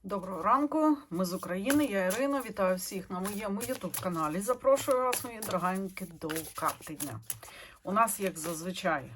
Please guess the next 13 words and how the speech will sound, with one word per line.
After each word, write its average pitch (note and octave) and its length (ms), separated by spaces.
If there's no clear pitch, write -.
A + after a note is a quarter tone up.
декілька E3+ 520
позицій, A#3+ 680
а E3 80
взагалі-то D#3+ 640
три. B3+ 360
І A3+ 220
ви G3 200
вибираєте E3 800
свою, E3 720
і - 80
ми B3 160
будемо A#3 360
дивитися E3+ 640